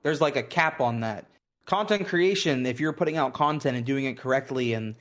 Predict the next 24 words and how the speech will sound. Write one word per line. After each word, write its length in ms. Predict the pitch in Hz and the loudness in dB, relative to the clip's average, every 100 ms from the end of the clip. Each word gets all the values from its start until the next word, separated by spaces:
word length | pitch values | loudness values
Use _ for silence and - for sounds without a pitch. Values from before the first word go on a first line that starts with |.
| _ _ _ | _ _ _
the 100 | 135 | -4
levels 460 | 117 151 156 139 127 | 2 2 2 0 0
you 100 | 127 | -2
can 140 | 127 | -2
bring 180 | 135 127 | 0 2
it 60 | |
up 180 | 127 143 | 2 2
to, 320 | - 123 113 101 | -2 -4 -4 -8
there's 220 | 135 139 - - | -4 -4 -4 -8
really 280 | 143 185 135 | -2 0 2
not 200 | 135 139 | 2 2
a 40 | 117 | 2
cap 360 | - 135 117 | 2 2 0
of 120 | 117 | -4
how 80 | 135 | -4
much 220 | 123 120 | -4 -4
money 140 | 131 123 | -4 -4
you 100 | 113 | -4
can 120 | 117 | -2
make 300 | 127 120 - - _ _ - | -2 -4 -8 -20 _ _ -6
doing 260 | 151 143 135 | -2 0 0
your 180 | 120 | -2
own 200 | 135 127 120 | -2 -4 -2
thing. 300 | 131 104 | -4 -4